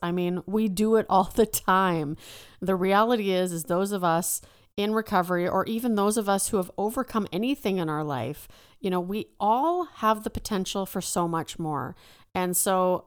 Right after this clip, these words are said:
by really digging into that, what is my purpose? I thought, "Hey,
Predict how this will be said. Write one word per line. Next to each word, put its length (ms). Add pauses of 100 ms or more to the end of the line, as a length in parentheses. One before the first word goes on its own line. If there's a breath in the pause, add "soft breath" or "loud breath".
by 360
really 480
digging 400
into 920 (180)
that, 500 (180)
what 260
is 160
my 140
purpose? 680 (400 loud breath)
I 120
thought, 260
"Hey, 360